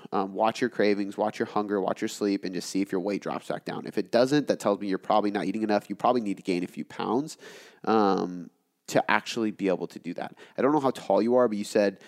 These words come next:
you're a hundred eight pounds and your weight spiked up to a hundred ten, hundred eleven. It's really not a huge spike, and you're so light.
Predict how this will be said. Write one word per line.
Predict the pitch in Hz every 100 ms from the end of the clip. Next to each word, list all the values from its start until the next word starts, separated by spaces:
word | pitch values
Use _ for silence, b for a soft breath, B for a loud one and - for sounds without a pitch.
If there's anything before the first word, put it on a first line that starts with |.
| B B
you're | 98
a |
hundred | 120 123
eight | 113 110
pounds | - 98 98 95
and | 98
your | 95
weight | 85 -
spiked | 90 98
up | 95 -
to |
a | 95
hundred | 107 95 90
ten, | 101
hundred | 101 87
eleven. | 85 92 107 113
It's | - -
really | 180
not | 127
a |
huge | - 110 107
spike, | - 95 101 -
and | 101 120 117
you're |
so | 101 - - 110
light. | 90 80 139